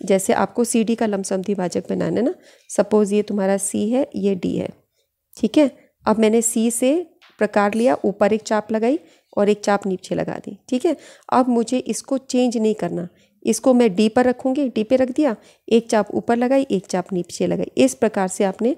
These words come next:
लंबसम द्विभाजक में दोनों ऐसे तुम्हारी चाप आ जाएगी और फिर इसको मिलाओगे तो वो ऊपर जहाँ ए को काटेगा वो तुम्हारा एबीसी त्रिभुज हो जाएगा।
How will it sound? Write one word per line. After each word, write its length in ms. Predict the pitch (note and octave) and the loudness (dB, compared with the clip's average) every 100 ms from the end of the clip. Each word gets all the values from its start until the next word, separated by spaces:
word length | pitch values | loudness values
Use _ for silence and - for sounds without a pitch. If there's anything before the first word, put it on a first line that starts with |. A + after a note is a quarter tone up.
| - - _ | -6 -20 _
लंबसम 420 | G3+ G#3+ G#3 G#3+ | 2 2 2 -2
द्विभाजक 480 | G3 G3 F#3 G#3 D4 - _ _ _ - | -2 0 0 0 -2 -4 _ _ _ -4
में 240 | G3+ C#4 G#3 | 2 2 2
दोनों 380 | F#3+ G3 A3+ B3 - _ - - | 2 4 2 2 -4 _ -20 -2
ऐसे 280 | G3 G3 A#3+ | 0 2 0
तुम्हारी 320 | A#3 G3+ F#3+ G3 | 0 -2 -2 -2
चाप 300 | F#3 F3 F3+ | -4 -4 -4
आ 60 | |
जाएगी 220 | E3+ F3+ - | -6 -8 0
और 120 | G3 | 0
फिर 220 | G#3 A#3+ A#3 | 2 0 0
इसको 240 | A3+ A3+ | 0 -2
मिलाओगे 480 | G#3 G3 F#3 G#3 F4 - _ _ _ | 0 0 0 0 -2 -4 _ _ _
तो 80 | G3+ | -2
वो 100 | G#3 G#3 | 0 0
ऊपर 260 | F#3+ A#3 | 2 2
जहाँ 240 | G#3+ G#3+ A3 | 2 -2 -2
ए 100 | G3+ | -2
को 140 | F#3+ A3 | -2 -2
काटेगा 440 | G3+ F#3+ G#3+ A#3+ C4+ | -2 -4 -2 -2 -2
वो 200 | G#3+ G#3+ | -2 -2
तुम्हारा 380 | G#3+ F#3+ F#3 C4 - _ _ | -2 -2 -2 -4 -10 _ _
एबीसी 500 | G#3+ G#3 G3+ G3 A3 C#4 _ _ _ _ _ | 0 2 2 -2 -4 -4 _ _ _ _ _
त्रिभुज 320 | G3+ F#3 A3+ - | 0 4 2 2
हो 140 | F3 | -4
जाएगा। 360 | - - - | -4 -6 -8